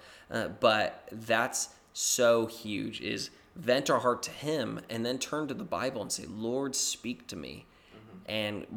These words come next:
Speaker 1: read the scripture. And you'd be shocked how all the time the verse you read is exactly what you needed to hear for that day. You know, and it, and it just pierces your heart, and you say, "Oh my goodness, God just spoke to me through his word," you know. So I would say if you need, if you need that oil,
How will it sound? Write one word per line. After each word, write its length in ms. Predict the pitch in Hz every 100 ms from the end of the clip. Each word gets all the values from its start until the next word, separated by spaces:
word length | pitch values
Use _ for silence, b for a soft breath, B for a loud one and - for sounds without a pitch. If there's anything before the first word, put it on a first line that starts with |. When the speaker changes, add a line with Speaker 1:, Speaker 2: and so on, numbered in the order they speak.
| 104
Speaker 1:
read 300 | 110 123 135
the 80 | 117
scripture. 360 | - 131 131 101
And 100 | 110
you'd 100 | 139
be 120 | 127
shocked 640 | - - 101 107 104 -
how 160 | - -
all 460 | - 113 117 120 120
the 120 | 107
time 460 | - 98 107 78 - B B
the 100 | -
verse 360 | 107 107 110 -
you 100 | 107
read 220 | 104 113
is 220 | 117 107 95
exactly 880 | 107 123 123 113 110 101 117 - 104
what 140 | 82
you 140 | 78 98
needed 360 | 90 78 73 -
to 80 |
hear 280 | - - 69
for 200 | - -
that 280 | 71 50 -
day. 320 | - 60 - - B B
You 80 | -
know, 200 | 71 65 64
and 120 | 80
it, 160 | 73 -
and 180 | 101 90
it 100 | -
just 200 | - -
pierces 580 | - 117 107 - 104
your 160 | - 78
heart, 380 | - 82 76 - -
and 80 |
you 80 | -
say, 140 | - -
"Oh 140 | 113
my 120 | 107
goodness, 320 | 104 90 90 113
God 300 | 104 101 104
just 140 | -
spoke 320 | - - -
to 80 | -
me 140 | 73 -
through 140 | -
his 200 | - -
word," 380 | - 62 - 55 -
you 80 |
know. 100 | - - B B B
So 100 | 143
I 40 |
would 80 | 143
say 80 | 127
if 80 |
you 40 | 117
need, 200 | 147 151 131
if 100 | 127
you 60 |
need 160 | 147 165
that 100 | 156
oil, 200 | 151